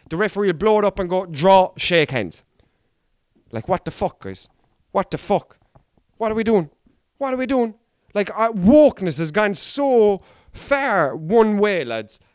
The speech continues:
that we're rewarding failures and losers. And guys, I,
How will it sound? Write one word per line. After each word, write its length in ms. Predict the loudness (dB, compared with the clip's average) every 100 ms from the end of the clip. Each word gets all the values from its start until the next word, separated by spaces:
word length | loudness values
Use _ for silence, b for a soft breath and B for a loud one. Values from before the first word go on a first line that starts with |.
| _ 2
that 260 | 2 0 _
we're 200 | 2 2
rewarding 540 | 2 0 2 2 0 -6
failures 500 | -4 -2 -2 -6 -8
and 220 | -8 -6
losers. 380 | -8 -10 -16 -12
And 300 | -10 -10 -8
guys, 240 | -6 -6 -4
I, 160 | -4